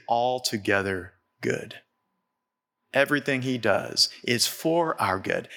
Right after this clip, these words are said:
Everything he allows to come into our sphere of existence is good and managed by him and, and his goodness.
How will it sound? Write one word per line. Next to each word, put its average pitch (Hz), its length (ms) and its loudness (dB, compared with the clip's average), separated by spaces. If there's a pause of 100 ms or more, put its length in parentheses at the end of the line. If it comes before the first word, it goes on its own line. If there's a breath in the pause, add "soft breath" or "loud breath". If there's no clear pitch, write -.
Everything 190 460 0
he 170 160 0
allows 139 840 4 (180 loud breath)
to - 100 -2
come 147 320 0
into 170 400 2
our 147 240 4
sphere 139 800 2 (280 soft breath)
of 135 140 2
existence 120 1000 0 (880)
is 110 520 6 (320)
good - 420 0 (960)
and 107 220 2
managed 113 460 0
by 98 180 4
him - 420 -10 (180)
and, 98 240 -6 (120)
and 120 240 2
his 101 160 -2
goodness. 101 680 2